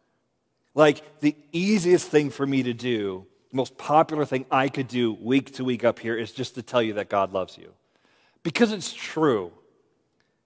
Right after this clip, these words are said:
Like, he, he does. And that he has a heart, uh, like, if you're hurting, he's in it with you. Like, this is good news. There's hope, and that there's heaven,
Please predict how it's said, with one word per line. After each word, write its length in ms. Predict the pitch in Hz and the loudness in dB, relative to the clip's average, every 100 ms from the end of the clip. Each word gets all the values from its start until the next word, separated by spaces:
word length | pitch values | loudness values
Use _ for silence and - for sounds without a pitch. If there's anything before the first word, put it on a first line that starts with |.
| _ _ - | _ _ 2
Like, 160 | 151 | 2
he, 180 | 147 170 156 | 2 -6 -8
he 160 | - 175 | -12 -6
does. 720 | 127 139 113 90 - - - _ _ | 6 6 6 2 -8 -20 -20 _ _
And 120 | - 147 | -4 2
that 80 | |
he 80 | 156 | 6
has 140 | 160 151 | 4 2
a 60 | |
heart, 520 | 127 - 147 135 - - - | -8 4 6 6 0 -20 -10
uh, 140 | 147 143 | -8 -2
like, 200 | 135 120 | -2 -2
if 100 | 120 | -2
you're 140 | 151 | -2
hurting, 380 | 120 143 139 120 | 0 0 0 -2
he's 200 | 110 135 | -2 -4
in 180 | - 139 | -2 -4
it 120 | 135 | -2
with 260 | 127 127 123 | 0 -2 -2
you. 140 | 98 | -8
Like, 240 | 104 123 - _ _ - | -2 -2 -4 _ _ 0
this 200 | 165 185 | 0 2
is 140 | 165 | -4
good 300 | 127 160 160 | -2 2 2
news. 320 | 143 135 127 - _ - | 4 0 0 -4 _ -2
There's 240 | 131 123 | 0 0
hope, 320 | - 143 117 - | 0 0 0 0
and 140 | 131 | 0
that 180 | 139 135 | 2 2
there's 200 | 135 - | -2 -2
heaven, 500 | - 156 151 156 | 0 2 4 2